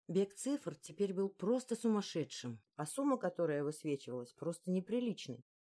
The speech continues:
Сто тысяч, сто десять, сто двадцать, двести тысяч. Вот тут я как-то успокоилась. Хотя, знаешь, если меня даже опять, как последнюю дуру, обведут вокруг пальца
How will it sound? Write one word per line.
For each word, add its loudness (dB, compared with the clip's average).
Сто 6
тысяч, -6
сто 4
десять, 2
сто 4
двадцать, 0
двести 4
тысяч. -10
Вот 4
тут 0
я 4
как-то 2
успокоилась. -2
Хотя, 4
знаешь, 4
если 2
меня 4
даже 4
опять, 2
как -4
последнюю -2
дуру, 0
обведут -4
вокруг -6
пальца -2